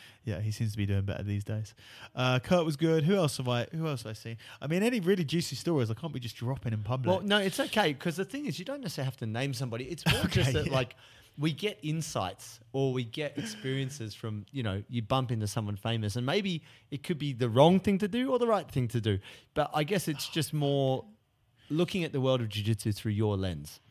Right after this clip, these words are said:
Speaker 2: I don't know at what point in culture this occurred.
Speaker 1: Yeah.
Speaker 2: But if we throw back, eh, probably more to M M A, uh, but martial arts, and I'm not saying this in any kind of
Speaker 1: Yeah, yeah, yeah.
Speaker 2: Puritan way, there was a point in time where being a good person was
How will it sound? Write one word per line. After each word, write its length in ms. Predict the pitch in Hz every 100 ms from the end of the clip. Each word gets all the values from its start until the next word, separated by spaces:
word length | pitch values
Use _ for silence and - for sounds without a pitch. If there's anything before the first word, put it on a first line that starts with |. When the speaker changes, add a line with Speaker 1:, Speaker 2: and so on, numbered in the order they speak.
| - - - -
Speaker 2:
I 60 |
don't 220 | 117 170
know 240 | 131 113 104 -
at 180 | 113 113
what 200 | 113 -
point 300 | - 110 104
in 140 | 113 107
culture 380 | - 110 - 101
this 200 | 98 110
occurred. 340 | 190 147 92
Speaker 1:
Yeah. 300 | 131 135 113 -
Speaker 2:
But 100 | 131
if 140 | -
we 100 | 160
throw 340 | - - 180 156
back, 340 | 120 107 -
eh, 200 | - - - _ -
probably 280 | 190 214 190
more 180 | 139 127
to 160 | 135
M 140 | 113 98
M 120 | 87
A, 200 | 95 135 _ - - _ _
uh, 80 | 123 -
but 140 | 180 151
martial 340 | 165 147 117
arts, 200 | 120 143
and 100 | 180
I'm 100 | 190
not 160 | 170 127
saying 260 | 135 117
this 200 | 110 104
in 100 | 107
any 220 | 101 101 98
kind 240 | 110 98
of 60 | 92 _
Speaker 1:
Yeah, 180 | 131 139
yeah, 160 | 131 123
yeah. 120 | 113 117
Speaker 2:
Puritan 360 | 135 120 110
way, 220 | 104 104 - - _ _ _ 135
there 100 | 156
was 100 | 151
a 40 |
point 280 | - 240 190
in 80 | 127
time 300 | - 131 120
where 260 | 113 107
being 280 | 98 131 147
a 40 | 117
good 220 | 117 98
person 460 | 117 117 - 98 95
was 300 | 95 -